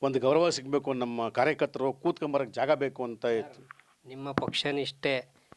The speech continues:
Speaker 2: ನಿಮ್ಮ ರಾಜಕಾರಣ, ಇದ್ಯಾವ್ದನ್ನೂ ಯಾರೂ ಮರ್ತಿಲ್ಲ, ಮರೆಯೋಕ್ಕಾಗೋದಿಲ್ಲ. ಆ ನೋವೇ ಕಾರ್ಯಕರ್ತರಿಗೆ ಕಾಡ್ತಿರೋದು.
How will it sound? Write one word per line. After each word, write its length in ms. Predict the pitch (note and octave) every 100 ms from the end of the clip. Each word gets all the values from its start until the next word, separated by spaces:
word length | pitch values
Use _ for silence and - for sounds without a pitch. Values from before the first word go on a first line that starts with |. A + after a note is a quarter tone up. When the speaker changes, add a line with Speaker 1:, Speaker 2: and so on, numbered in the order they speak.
| _
Speaker 2:
ನಿಮ್ಮ 380 | B2+ C3+ C3+ C3+
ರಾಜಕಾರಣ, 640 | B2+ B2+ C3 C#3 C#3 C#3 C#3 C3+ A#2+ _ _ _
ಇದ್ಯಾವ್ದನ್ನೂ 520 | C#3 B2 A#2 C3 C#3+ D#3+
ಯಾರೂ 260 | C3+ C#3+
ಮರ್ತಿಲ್ಲ, 480 | D#3+ C#3 C3+ D3 D#3+
ಮರೆಯೋಕ್ಕಾಗೋದಿಲ್ಲ. 840 | F3 C3+ D3 C#3+ B2+ C#3 C#3 C#3+ C#3 A#2 -
ಆ 140 | A2+ C3
ನೋವೇ 400 | C#3+ D3+ F3 F#3+
ಕಾರ್ಯಕರ್ತರಿಗೆ 640 | C#3 C#3+ C#3 C#3 D#3 E3
ಕಾಡ್ತಿರೋದು. 680 | B2+ A#2+ D3 B2+ B2+ A#2+